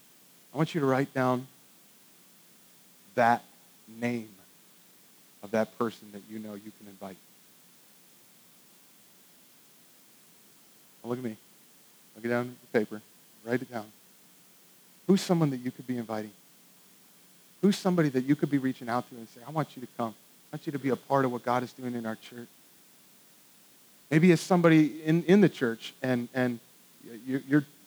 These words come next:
you don't know if they're in a small group. Like, just, I'm gonna invite them. And we're just making a commitment, like, today.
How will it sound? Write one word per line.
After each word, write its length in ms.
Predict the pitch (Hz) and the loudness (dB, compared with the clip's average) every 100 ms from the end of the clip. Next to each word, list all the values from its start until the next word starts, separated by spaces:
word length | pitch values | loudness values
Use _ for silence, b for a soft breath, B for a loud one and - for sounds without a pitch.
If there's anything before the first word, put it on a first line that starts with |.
| - - | -12 4
you 100 | 165 | 8
don't 140 | 185 | 10
know 100 | 156 | 8
if 80 | 160 | 8
they're 160 | 185 | 8
in 60 | 190 | 8
a 40 | |
small 280 | 185 208 233 | 6 8 8
group. 200 | 170 131 - - - _ _ _ - - - - - - - - | 6 -2 -10 -20 -20 _ _ _ -20 -20 -20 -20 -20 -20 -20 -20
Like, 100 | 147 | -18
just, 180 | 165 160 | -16 -14
I'm 140 | 147 185 | -4 4
gonna 140 | 202 | 6
invite 280 | 185 180 165 | 6 4 2
them. 80 | - - - - - - - - - - - - - - - | -4 -20 -20 -20 -20 -20 -20 -20 -20 -20 -20 -20 -20 -16 -2
And 140 | 147 | 2
we're 60 | 165 | 4
just 160 | 214 | 6
making 240 | 240 233 202 | 6 6 6
a 40 | |
commitment, 360 | - 185 143 127 | 4 2 2 0
like, 140 | 123 | 0
today. 280 | - 160 123 | 2 4 2